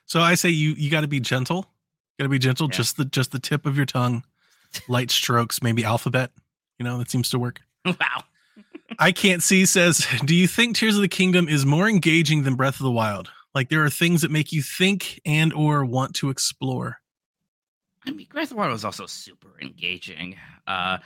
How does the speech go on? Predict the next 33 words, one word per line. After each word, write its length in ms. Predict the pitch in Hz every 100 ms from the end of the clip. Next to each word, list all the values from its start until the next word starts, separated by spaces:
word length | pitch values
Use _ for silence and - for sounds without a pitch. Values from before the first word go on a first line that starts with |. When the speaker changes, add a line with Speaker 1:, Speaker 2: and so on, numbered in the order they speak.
| - _
Speaker 2:
they're 100 | -
kinda 220 | - 175
just 140 | 160 143
engaging 360 | 127 117 110
in 60 | 104
different 400 | 107 101 98 98
ways, 420 | 104 87 87 92
and 160 | 101 95
it's, 320 | 95 - - _ _ _ _ _
um, 560 | 104 104 95 95 110 113 _ _ _ _
y-, 100 | - _
you 160 | 143
know, 100 | 139
Bre-, 220 | 131 123 135
Breath 440 | - - 170 180
of 40 | 170
the 60 |
Wild, 360 | 131 135 139 131
like, 220 | 120 107 _ _ -
a 60 | 131
lot 160 | 135
of 60 | 135
that 220 | 110 -
physics 280 | 120 117 135
stuff 220 | 151 139
was 120 | 139
so 180 | - 139
new. 260 | 127 135 135
You 140 | 110
would 120 | 104
think 160 | 123 113
about 360 | 104 110 92 -
that, 380 | 95 110 113